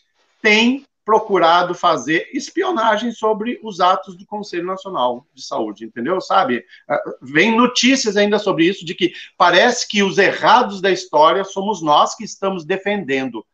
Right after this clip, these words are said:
a saúde e a vida das pessoas nesse país. Então, não é um contexto muito fácil da gente conseguir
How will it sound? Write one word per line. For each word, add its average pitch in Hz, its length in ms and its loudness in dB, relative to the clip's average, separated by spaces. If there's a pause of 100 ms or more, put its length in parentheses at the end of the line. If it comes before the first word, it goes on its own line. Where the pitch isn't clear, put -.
(180)
a 135 80 -2
saúde 139 720 -2 (220)
e 190 120 2
a 170 140 4
vida 120 360 -6
das 190 220 -4
pessoas 139 420 -8
nesse 151 220 -10
país. 123 320 -6 (240)
Então, 226 300 0
não 240 240 4
é 196 120 6
um 262 160 4
contexto 147 560 0
muito 143 240 -8
fácil 170 380 0
da 165 140 2
gente 165 280 -6
conseguir 139 640 -4